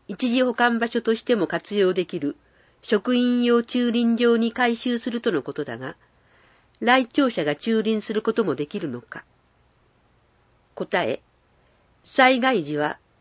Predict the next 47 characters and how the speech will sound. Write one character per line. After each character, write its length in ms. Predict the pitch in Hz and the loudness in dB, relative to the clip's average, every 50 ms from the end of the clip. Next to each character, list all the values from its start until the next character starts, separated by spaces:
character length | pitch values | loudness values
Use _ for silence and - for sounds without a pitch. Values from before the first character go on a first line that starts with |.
| _ _ _ _ - | _ _ _ _ -4
救 280 | - 262 269 269 262 | 0 2 2 4 4
援 240 | 262 254 254 240 240 | 4 4 4 4 2
物 160 | 226 254 262 | 0 -2 -2
資 180 | - - - 170 | -4 -6 -4 0
の 180 | 165 156 - - _ _ _ - | 2 2 2 0 _ _ _ -12
一 200 | 208 202 - 254 | -8 -6 -4 -2
時 140 | 220 240 254 | -2 0 0
保 140 | 247 247 226 | 0 0 0
管 260 | - 247 247 240 233 | 2 2 2 4 2
場 80 | 240 247 | 0 0
所 160 | - 247 240 | 0 -2 -2
等 240 | 233 - 285 262 220 | 0 0 0 0 0
と 160 | - 175 160 | 0 -2 -4
し 60 | - | -4
て 100 | - 196 | -4 -4
の 140 | 165 160 151 | -2 -2 -2
利 160 | 151 175 196 | -2 0 2
用 280 | 214 214 208 208 208 202 | 4 6 6 6 6 4
を 80 | 196 | 2
想 280 | 202 - 226 220 214 208 | 2 2 2 2 2 2
定 200 | - 208 196 202 | 2 2 2 2
し 60 | - | 0
て 140 | - - 190 | -2 -2 -2
い 80 | 202 | -2
る 80 | 196 190 | -2 -2
こ 100 | - 190 | -6 -6
と 140 | - 196 196 | -6 -6 -6
か 120 | - 123 | -6 -6
ら、 180 | 123 143 - - _ _ _ _ _ _ _ _ _ | -6 -6 -6 -8 _ _ _ _ _ _ _ _ _
緊 220 | - 262 254 269 254 | 2 4 4 4 4
急 260 | - - 262 254 247 | 2 2 2 2 2
的 220 | - 247 - 247 | 0 -2 -2 0
に 120 | 233 247 233 | -2 -2 -2
使 160 | - - 226 | -2 0 4
用 200 | 240 233 233 240 | 6 8 8 8
を 120 | 233 233 | 8 6
制 240 | 233 - 240 240 233 | 4 4 0 0 2
限 200 | 240 247 233 202 | 2 2 2 2
す 140 | 233 - 160 | 0 0 -2
る 100 | 151 151 | -2 0
場 160 | 147 170 170 | 2 2 2
合 100 | 160 165 | 2 2
が 200 | 170 175 160 160 | 2 2 2 0
あ 40 | 160 | 0
る 100 | 151 139 | -2 -6
た 160 | - - 135 | -6 -8 -6
め、 180 | 139 131 131 | -6 -6 -6